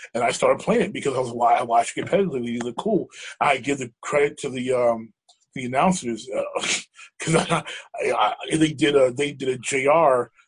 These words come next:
<laughs> worthy level calling of the match 'cause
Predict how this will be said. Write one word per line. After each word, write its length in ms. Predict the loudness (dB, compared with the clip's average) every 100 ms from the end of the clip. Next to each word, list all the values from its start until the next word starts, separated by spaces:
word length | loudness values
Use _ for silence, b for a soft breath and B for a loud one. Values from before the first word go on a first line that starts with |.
| _
<laughs> 640 | -14 -10 -10 0 4 6 6
worthy 280 | 6 4
level 380 | 2 2 2 0
calling 420 | 2 6 6 4 -4 B B B
of 200 | 0 2
the 80 | 0
match 360 | 2 2 2 -2
'cause 280 | -8 -8